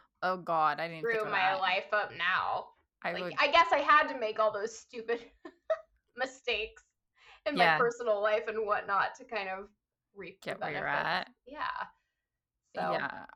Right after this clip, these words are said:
Speaker 1: I wouldn't wanna live in someone else's home again.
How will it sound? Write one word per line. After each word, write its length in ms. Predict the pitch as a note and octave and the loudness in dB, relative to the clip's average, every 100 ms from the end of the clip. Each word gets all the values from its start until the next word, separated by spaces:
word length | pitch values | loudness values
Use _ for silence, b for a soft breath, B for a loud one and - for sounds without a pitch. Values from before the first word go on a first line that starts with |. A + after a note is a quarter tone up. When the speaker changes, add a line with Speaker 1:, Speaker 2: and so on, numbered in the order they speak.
| - | 2
Speaker 1:
I 100 | A3+ | 4
wouldn't 260 | C4+ B3+ | 6 4
wanna 220 | G#3+ G3 | 2 0
live 180 | F#3 F3 | 2 0
in 80 | E3 | -4
someone 320 | - F3 E3 | -10 -6 -4
else's 400 | D#3 D3+ - D3 | -4 -6 -8 -14
home 280 | - D3+ - | -10 -10 -10
again. 460 | C#3+ - - - | -12 -12 -12 -10